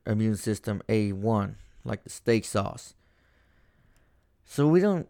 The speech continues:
you know, she hasn't been out. And so now she's starting to appreciate things more. And I realized that she never had much for options. When I tell her, "What do you, what would you like to eat?" And she's like, "I don't know. I'll eat anything."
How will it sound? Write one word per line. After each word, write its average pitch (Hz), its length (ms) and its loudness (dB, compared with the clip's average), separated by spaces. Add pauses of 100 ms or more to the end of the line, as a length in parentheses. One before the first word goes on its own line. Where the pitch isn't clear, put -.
you 151 140 -2
know, 139 340 2 (300)
she 156 220 -2
hasn't 156 280 0
been 117 180 6
out. 107 360 2
And 104 100 -6
so 117 180 2
now 117 600 0
she's 131 260 -4
starting 117 360 0
to 104 180 0
appreciate 123 720 -4
things 98 320 -2
more. 123 460 -2 (340)
And 120 120 0
I 120 60 2
realized 156 540 2
that - 140 -2
she 139 180 -4
never 165 280 0
had 117 300 -2
much 117 260 -2
for - 300 -2
options. - 640 -6 (120)
When 113 140 -4
I 120 80 0
tell 131 260 -2
her, 113 100 0
"What - 200 -4
do 190 60 -4
you, 185 180 -8
what - 220 -2
would 151 120 -6
you 160 120 -6
like 123 200 -6
to 123 160 -10
eat?" 101 200 -6 (1300)
And 113 340 0
she's 131 300 -6
like, 110 260 0
"I 123 60 -4
don't 156 260 -4
know. 123 360 -2
I'll 143 160 -2
eat 135 200 -2
anything." 110 500 -6